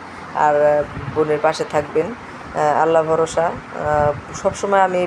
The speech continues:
প্রতিটা ভিডিওতে একটা কথাই বলতে চাই, আমরা নারী, আমাদের, আহ, ধৈর্যশীল। আমরা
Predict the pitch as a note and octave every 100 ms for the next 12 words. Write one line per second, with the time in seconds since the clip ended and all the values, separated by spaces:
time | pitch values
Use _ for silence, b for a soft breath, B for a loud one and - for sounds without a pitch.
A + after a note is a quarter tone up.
0 | - F#3+ F3+ F3 F3 E3+ F3 F3 F3 F3
1 | E3+ E3+ E3+ F3 F3 E3+ E3+ F3 - B
2 | B - D#3+ D#3+ D#3+ E3 F3 E3+ B3 -
3 | D#3 D#3 D#3 D#3+ D#3+ A2+ D3 D3+ D#3+ D#3+
4 | F3 E3+ D#3+ D#3+ D#3 - - C#3+ D3+ D#3